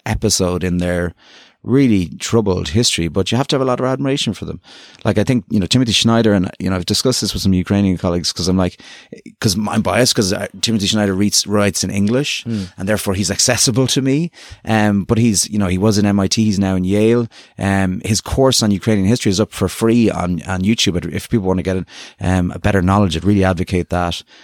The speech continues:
Speaker 1: But I ask my Ukrainian colleagues, "What do you think of Schneider?" And they're like, "Schneider's very good for explaining it in a way, uh, to you guys that's accessible to people that don't speak
Speaker 2: Hmm.
Speaker 1: Ukrainian or Russian, et cetera, et cetera"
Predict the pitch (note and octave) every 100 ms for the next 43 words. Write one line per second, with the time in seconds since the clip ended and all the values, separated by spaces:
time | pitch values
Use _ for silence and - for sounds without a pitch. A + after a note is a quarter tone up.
0 | _ - G#2 G#2+ A#2 A#2 - - F#2 F2+
1 | - C#3+ B2 F#2+ G#2+ C3 A2+ G#2 F2+ C3
2 | C#3 G2+ F#2+ F#2 - C3 C3+ G2 A#2+ A2+
3 | G2+ G#2 G2 G2 F#2 - G2+ G2+ G2 F#2
4 | - - - - - F#2+ F#2+ G2 F#2 F2+
5 | - F#2+ F2 - G2+ F#2 F2+ F2+ - F#2
6 | - - F#2+ F#2 - E2+ D2 F#2+ F2 E2+
7 | - F2 E2+ - E2+ - - - - B2
8 | G#2 G2+ F2+ E2+ D#2+ F2+ F2 F2 E2 -
9 | G2 F2 E2+ - F2 E2+